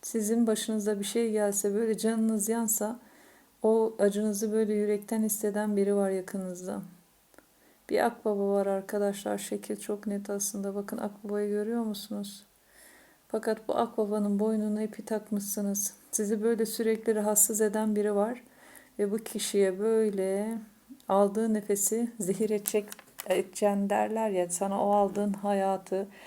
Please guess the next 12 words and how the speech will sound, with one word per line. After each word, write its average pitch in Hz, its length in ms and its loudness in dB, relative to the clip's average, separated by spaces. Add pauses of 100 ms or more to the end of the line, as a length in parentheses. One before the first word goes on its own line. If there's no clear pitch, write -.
(240)
nefesi 202 380 -2
zehir 202 240 4
edeceğim 196 440 -2
derler 208 400 0
ya. 185 180 -4 (520)
Siz 240 280 0
de 220 60 2
artık 214 340 0
bu 226 80 -2
kişiye 220 340 0
boyun 214 220 4
eğmeyeceksiniz. 196 1040 0